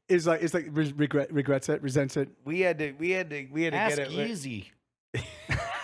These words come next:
Speaker 2: Uh, we had to get a, a, a twenty-minute dissertation from Banachek, <laughs> who, uh, uh, changed his name. It was all recorded. It's on the, it's on the podcast. <laughs> Uh, uh,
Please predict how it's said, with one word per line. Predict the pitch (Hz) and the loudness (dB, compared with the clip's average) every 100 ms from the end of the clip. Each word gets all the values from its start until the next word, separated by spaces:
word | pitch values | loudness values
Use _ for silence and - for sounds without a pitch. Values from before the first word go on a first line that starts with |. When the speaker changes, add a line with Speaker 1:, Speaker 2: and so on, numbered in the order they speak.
| 571 1047 - - - 311 - - - | -8 -8 -10 -10 -2 -2 -2 -18 2
Speaker 2:
Uh, | 151 147 - | 4 4 0
we | 160 | 2
had | 196 185 | 2 0
to | 156 | 0
get | 156 147 | 0 2
a, | |
a, | 143 135 131 135 123 127 | 0 -2 0 -2 0 -2
a | |
twenty-minute | 123 - 160 165 147 135 131 | -2 0 0 2 0 -2 0
dissertation | 143 - 135 127 135 127 131 117 127 | -2 0 -2 2 2 2 -2 -4 -14
from | - 135 113 | -4 -2 0
Banachek, | 131 139 131 - 123 113 - - - | 2 2 0 -2 0 0 0 -2 -4
<laughs> | - | 4
who, | 170 151 135 - - - - | 4 4 0 -4 -6 -8 -2
uh, | 151 | 2
uh, | 143 135 139 | 2 2 -2
changed | 131 156 151 143 | -2 0 0 0
his | 139 117 | -6 0
name. | 139 131 | 0 2
It | 156 | 2
was | 240 | 2
all | 214 143 | 4 2
recorded. | 110 87 87 123 | -2 -6 -6 -2
It's | 151 | 0
on | 127 104 | 0 -2
the, | 87 | -8
it's | 85 117 | -10 -4
on | 113 | -4
the | - | -4
podcast. | 95 90 92 - | -8 -10 -12 -14
<laughs> | - - - - | -14 -6 -6 -2
Uh, | - 147 - | 2 2 2
uh, | 156 139 | 0 0